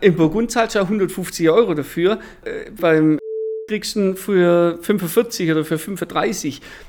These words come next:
Damit tust du natürlich auch schon wieder die Burgunder runterbuttern, dass du sagst, ja gut, eigentlich kriegst du gleiche Weine oder die gleiche Stilistik, das gleiche, den gleichen Holzeinsatz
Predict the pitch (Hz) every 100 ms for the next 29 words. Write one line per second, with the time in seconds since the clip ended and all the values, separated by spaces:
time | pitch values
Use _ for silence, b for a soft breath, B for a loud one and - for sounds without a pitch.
0 | - 185 185 190 - - _ - 247 262
1 | 226 190 185 214 208 - 220 - - 208
2 | 185 180 170 180 165 175 165 202 185 170
3 | 175 180 175 - 180 180 151 139 151 156
4 | 160 160 156 156 156 175 151 143 196 208
5 | 202 180 B B B B - 180 - 175
6 | 165 160 233 - 220 196 226 254 220 160
7 | 165 170 160 156 - 160 196 208 - 220
8 | 185 170 - 156 156 147 160 147 151 151
9 | 147 151 139 160 202 - - 208 214 202
10 | -